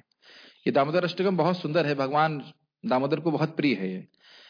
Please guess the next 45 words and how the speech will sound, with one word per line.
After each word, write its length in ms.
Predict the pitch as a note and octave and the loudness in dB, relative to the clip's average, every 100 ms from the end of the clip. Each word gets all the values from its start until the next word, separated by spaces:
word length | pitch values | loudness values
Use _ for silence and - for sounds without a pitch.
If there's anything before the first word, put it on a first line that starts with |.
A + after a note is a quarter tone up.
| _ - | _ -2
ब्रह्मचर्य 460 | C3+ D#3+ E3 F3+ E3+ | 2 2 2 0 0
का 120 | D#3+ | 0
पालन 280 | C3+ C3+ C#3+ | 2 0 0
करना 260 | B2+ C3 | -2 0
होता 220 | B2 A#2 | -2 0
है, 60 | A#2+ | 0
जो 120 | B2+ | 0
ब्रह्मचारी 540 | B2+ C#3 C#3+ D3 D3+ E3 | 2 0 2 2 2 0
हैं, 100 | E3 | -2
उनको 160 | D3+ | -2
तो 100 | C#3+ | -2
है 240 | C3 C#3 D#3 | -2 -2 0
ही, 120 | F#3+ | 0
और 80 | F3 | 0
जो 160 | D3 | -2
गृहस्थ 360 | C3+ B2+ E3 E3 | -2 -2 -2 -2
हैं, 80 | E3 | -2
उनको 200 | D3+ D3+ | 0 0
भी 100 | D3+ | 0
ब्रह्मचर्य 360 | B2 A#2+ A#2 A#2 | 0 0 0 0
का 100 | B2 | 0
पालन 260 | A#2 A#2+ | 0 0
करना 240 | A#2+ B2 D3 | -2 -2 -2
है। 60 | |
स्त्री 240 | C#3+ - C#3 | -2 -2 -2
संग 180 | C3 | -2
से 160 | B2+ D3+ | -2 -4
किसी 420 | D3+ - D#3+ - | -4 -4 0 2
भी 80 | G3+ | 2
तरह 160 | F3 C#3+ | 0 -2
से, 120 | A#2+ | -4
संतान 340 | C#3+ C3+ E3 | -2 2 2
उत्पत्ति 320 | F3 F3+ E3+ F#3 | 0 -4 -2 0
के 100 | F#3+ | 2
लिए 80 | |
भी 100 | F3+ | 2
कुछ 120 | F3+ E3 | 2 0
संग 180 | D3 | -2
नहीं 140 | C#3 C#3+ | -2 -2
करना 260 | D3 C#3 | -2 -2
है, 40 | D#3+ | -6
उससे 140 | D#3+ | -6
दूर 200 | B2 B2+ | -6 -4
रहना 220 | A2 G#2+ | -2 -2
है। 200 | A2+ E3 | -2 -4